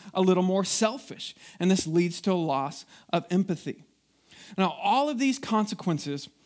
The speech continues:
are very destructive when we want to follow Christ because this is not how we were designed.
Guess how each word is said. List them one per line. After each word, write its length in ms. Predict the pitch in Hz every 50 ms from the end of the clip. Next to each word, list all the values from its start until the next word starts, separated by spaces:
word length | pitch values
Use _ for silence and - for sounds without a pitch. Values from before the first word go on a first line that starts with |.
| _ - - -
are 100 | 180 196
very 460 | 170 156 147 196 202 226 240 247 240
destructive 640 | 196 226 214 - - - 185 165 - - 165 143 135
when 140 | 156 160 160
we 100 | 156 156
want 220 | 151 151 151 147
to 40 | 147
follow 280 | - 151 147 147 151 151
Christ 340 | - - 240 240 214 -
because 320 | - 208 - 208 170 139 143
this 300 | 147 226 262 262 - 277
is 180 | 269 254 226
not 300 | 226 190 175 175 180 -
how 180 | - - 190 180
we 160 | 175 165 156
were 160 | 151 147 160
designed. 540 | 160 175 165 147 180 180 196 185 165 139 135